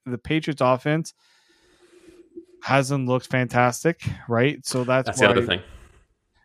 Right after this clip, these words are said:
Speaker 1: Right, that's where I have that feeling of, you know what, like, the Cowboys defense, this is a prime bounce back game for them, and they need to get their confidence going. And look, they were embarrassed.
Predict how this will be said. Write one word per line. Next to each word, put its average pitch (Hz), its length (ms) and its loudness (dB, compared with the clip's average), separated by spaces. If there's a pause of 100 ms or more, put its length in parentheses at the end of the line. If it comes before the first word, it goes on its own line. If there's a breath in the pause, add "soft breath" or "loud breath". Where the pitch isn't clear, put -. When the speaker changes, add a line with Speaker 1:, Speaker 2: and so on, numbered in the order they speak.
(120)
Speaker 1:
Right, 127 220 2
that's 127 240 2
where 139 120 -2
I 127 140 2
have 120 200 -2
that 120 180 -4
feeling 120 380 -4
of, 110 260 -4
you 135 80 -4
know 120 100 2
what, 117 200 4
like, 120 180 -2
the 117 80 -10
Cowboys 123 400 0
defense, 117 400 -4
this 107 200 -6
is 107 140 -8
a 104 60 -8
prime 107 380 -4
bounce 107 300 -4
back 120 260 0
game 123 200 -4
for 147 100 -2
them, 143 100 -2 (420 loud breath)
and 117 80 -2
they 120 80 0
need 135 200 2
to 143 60 2
get 135 180 4
their 127 100 4
confidence 123 500 2
going. 127 240 0
And 113 140 -2
look, 110 180 0
they 117 120 0
were 131 100 0
embarrassed. 104 640 -4